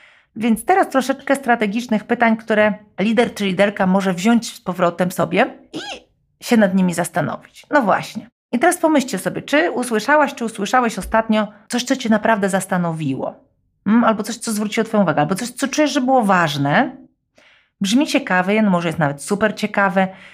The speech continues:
i myślisz, że to może wpłynąć na przyszłość tego, co cię oznacza, tak? Więc musisz wówczas troszeczkę przejść do działania, czyli zacząć się nad tym zastanawiać. Nadać troszeczkę temu priorytet,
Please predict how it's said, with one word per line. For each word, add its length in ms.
i 60
myślisz, 320
że 100
to 120
może 300
wpłynąć 480
na 80
przyszłość 380
tego, 200
co 140
cię 160
oznacza, 460
tak? 280
Więc 320
musisz 380
wówczas 340
troszeczkę 460
przejść 420
do 120
działania, 460
czyli 240
zacząć 360
się 120
nad 220
tym 140
zastanawiać. 800
Nadać 460
troszeczkę 480
temu 320
priorytet, 840